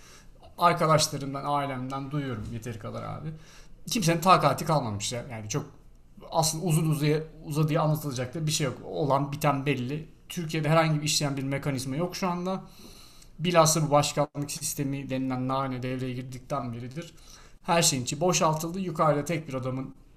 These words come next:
lafına bakılıyor. O tek bir adamın da ne yaptığı belli değil. Uyuyor mu? Reset mi attı kendisine? Standby'a mı oluyor?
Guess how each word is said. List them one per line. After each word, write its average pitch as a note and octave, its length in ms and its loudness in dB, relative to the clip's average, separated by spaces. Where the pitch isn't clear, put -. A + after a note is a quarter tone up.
lafına F#3 400 4
bakılıyor. E3 340 2
O F#3 80 0
tek F3 220 0
bir E3 40 0
adamın E3 340 0
da E3+ 80 -2
ne E3 120 2
yaptığı B2 340 0
belli A2+ 240 -6
değil. C#3+ 260 -6
Uyuyor D3 340 4
mu? C#3+ 260 2
Reset D#3 340 -2
mi D3 80 0
attı C#3+ 220 -6
kendisine? B2+ 640 -4
Standby'a D3 560 2
mı D3 140 2
oluyor? C#3 320 -6